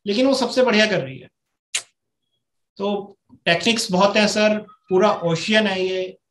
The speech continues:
इतने सारे tools हैं, इतने सारी स्ट्रेटजी, इतने सारे parameters हैं, इतने सारे मतलब theory हैं, सब कुछ है। लेकिन किसी, अगर आप एक दो theory पे पकड़ के काम करते हैं, चाहे वो कुछ भी हो सर,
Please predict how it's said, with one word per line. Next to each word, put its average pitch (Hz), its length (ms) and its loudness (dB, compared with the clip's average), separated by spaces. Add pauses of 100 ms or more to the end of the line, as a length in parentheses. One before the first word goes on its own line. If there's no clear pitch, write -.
इतने 196 280 -4
सारे 196 320 0
tools 175 380 -4
हैं, 180 160 -4
इतने 180 220 -4
सारी 180 440 0 (300)
स्ट्रेटजी, 165 480 2
इतने 175 240 -2
सारे 170 540 0 (440)
parameters 160 680 -2
हैं, 160 260 -4
इतने 165 180 -4
सारे 160 260 -2
मतलब 156 300 -4
theory 156 360 -2
हैं, 151 200 -4
सब 233 280 -2
कुछ 220 200 0
है। 185 240 0 (340)
लेकिन 240 300 2
किसी, 247 300 4 (280)
अगर 190 200 2
आप 208 200 2
एक 202 180 -2
दो 208 80 -2
theory 185 260 0
पे 190 160 -6
पकड़ 175 240 -2
के 185 140 -2
काम 170 220 -2
करते 160 240 -6
हैं, 190 60 -6
चाहे 226 160 -2
वो 226 60 -12
कुछ 233 200 -4
भी 220 140 0
हो 151 120 0
सर, 131 220 -8